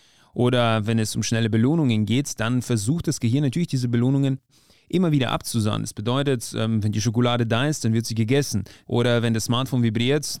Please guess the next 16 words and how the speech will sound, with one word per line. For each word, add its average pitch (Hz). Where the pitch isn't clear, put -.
naja, 120
dann 107
wird 113
das -
in 120
die 107
Hand -
genommen, 117
ohne 123
groß 113
nachzudenken. 123
Und -
trotz 110
dessen, 131
dass 113
man 113